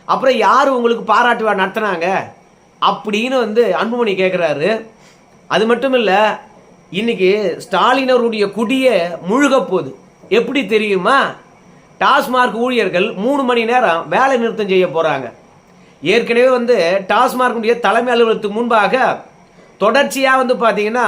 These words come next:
கவன ஈர்ப்பு போராட்டம் என்று சொல்லிட்டு அங்கேயே வந்து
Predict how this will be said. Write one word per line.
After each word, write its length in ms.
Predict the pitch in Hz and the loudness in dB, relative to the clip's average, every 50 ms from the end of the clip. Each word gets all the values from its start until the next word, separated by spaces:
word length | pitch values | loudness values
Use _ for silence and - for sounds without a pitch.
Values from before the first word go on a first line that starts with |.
| 180 170 170 190 185 170 | 0 0 0 -2 -4 -2
கவன 260 | 156 175 208 254 269 269 | 0 0 2 2 2 0
ஈர்ப்பு 220 | 262 247 196 240 208 | 0 -2 -2 -2 -2
போராட்டம் 380 | 202 226 226 226 226 220 226 202 | 0 2 2 2 2 2 0 -2
என்று 120 | 202 190 190 | -4 -4 -4
சொல்லிட்டு 300 | 214 214 202 269 285 269 240 202 170 139 120 - - - - - - - _ - | -4 -6 -2 0 2 4 4 4 2 0 -2 -6 -12 -20 -20 -20 -20 -20 _ -4
அங்கேயே 460 | - 170 214 233 254 254 254 262 277 277 | -4 -2 -2 -2 -2 0 2 4 4 6
வந்து 220 | 269 254 233 208 | 4 2 0 -2